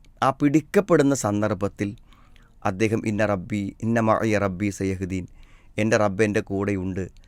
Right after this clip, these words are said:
എന്ന് പറഞ്ഞ് അവസാനം ആ കടലിൽ മുങ്ങി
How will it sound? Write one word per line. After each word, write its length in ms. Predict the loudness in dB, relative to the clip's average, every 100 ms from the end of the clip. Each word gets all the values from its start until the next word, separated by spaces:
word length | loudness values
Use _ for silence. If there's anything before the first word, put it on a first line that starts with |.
| -20 -20 -6
എന്ന് 300 | 0 2 0 0
പറഞ്ഞ് 380 | 0 0 0 -2 -2
അവസാനം 760 | -2 -2 -4 -2 0 2 0 -2 -6 -20 -20 -20 -20 -20 -12 0
ആ 100 | 2 2 -2 -2
കടലിൽ 440 | 2 2 2 2
മുങ്ങി 520 | 2 2 2 4 4